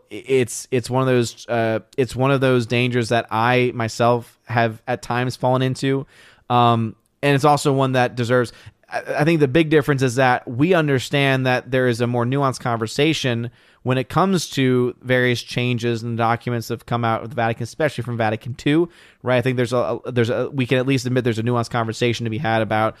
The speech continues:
some of the contents of those documents, the impacts of those documents, whereas on the left, you do typically find those that are talking not about documents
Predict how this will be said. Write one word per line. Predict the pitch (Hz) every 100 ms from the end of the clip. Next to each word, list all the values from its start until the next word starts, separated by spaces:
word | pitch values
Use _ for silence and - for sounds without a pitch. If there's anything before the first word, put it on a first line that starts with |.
| -
some | - 120
of | 107
the |
contents | - 143 143 135 127
of |
those | 127 120
documents, | 127 120 117 120 104
the | 107
impacts | 123 127 123 110
of |
those | 117 113
documents, | 123 117 110 117 113 - - - -
whereas | 127 135 - 131 120 120 113 110 -
on | 113 113 110
the |
left, | 104 147 143
you | 127
do | - 127
typically | 110 120 113
find | 113 - 117 117 117
those | 113 113 110
that | 113 113 - _ _ -
are |
talking | 123 127 123 123
not | 131 165 -
about | 127 127 120 - -
documents | 214 226 - 120 117 127